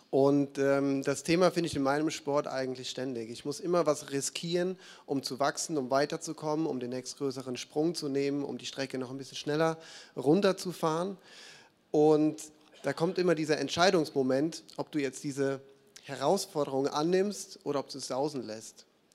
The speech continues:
Und das ist der Moment, wenn sich dein Magen so zusammenzieht und du denkst,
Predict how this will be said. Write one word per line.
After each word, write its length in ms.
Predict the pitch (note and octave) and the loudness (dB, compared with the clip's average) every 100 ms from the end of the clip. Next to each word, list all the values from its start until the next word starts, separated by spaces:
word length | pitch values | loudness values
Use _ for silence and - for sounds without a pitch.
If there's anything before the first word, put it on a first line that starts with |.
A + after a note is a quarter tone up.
| _ | _
Und 100 | C#3 | -10
das 80 | C3 | -8
ist 140 | C3 | 2
der 100 | D#3+ | 6
Moment, 340 | E3 D#3+ E3 D#3+ | 8 8 6 6
wenn 120 | C#3+ | -2
sich 120 | C3+ | -2
dein 160 | C3+ B2+ | -2 2
Magen 360 | C3+ D#3+ E3 | 4 4 4
so 120 | D3+ D3+ | 0 -2
zusammenzieht 760 | D3 C#3+ D#3 F#3+ F3+ F#3+ G3 | -2 0 2 2 0 -2 -4
und 100 | G3+ | -4
du 60 | C3+ | -2
denkst, 280 | C#3+ D3+ | 2 2